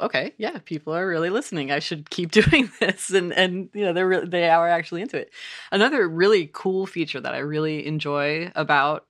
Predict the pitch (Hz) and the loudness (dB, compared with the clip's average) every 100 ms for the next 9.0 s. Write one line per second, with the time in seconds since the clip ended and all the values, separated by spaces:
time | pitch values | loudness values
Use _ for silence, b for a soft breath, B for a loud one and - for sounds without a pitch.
0 | _ 151 139 139 196 196 170 139 - 147 | _ -4 -2 -2 -6 -4 -6 -6 -6 -6
1 | 147 147 156 156 147 170 320 233 165 196 | -4 0 0 0 -2 -4 -4 -4 -4 -4
2 | - - _ _ 165 233 190 92 - - | -8 -14 _ _ -2 0 0 -2 -6 -6
3 | 147 151 165 156 175 170 - _ 170 175 | -4 -4 -4 -2 0 0 -2 _ -4 -4
4 | - 180 165 147 - 156 160 196 196 147 | -2 -2 0 -2 -2 0 0 0 -2 -4
5 | 165 170 156 - 156 147 143 143 135 143 | -2 -2 -2 -4 -4 0 2 2 0 0
6 | 139 123 - 156 156 202 208 220 220 269 | -2 -4 -4 -4 -4 -4 -4 -2 -2 -4
7 | 285 B B B B B - 202 196 202 | -8 B B B B B 0 2 4 4
8 | 202 - 208 185 190 180 180 170 165 165 | 4 2 2 2 2 2 2 0 -2 -4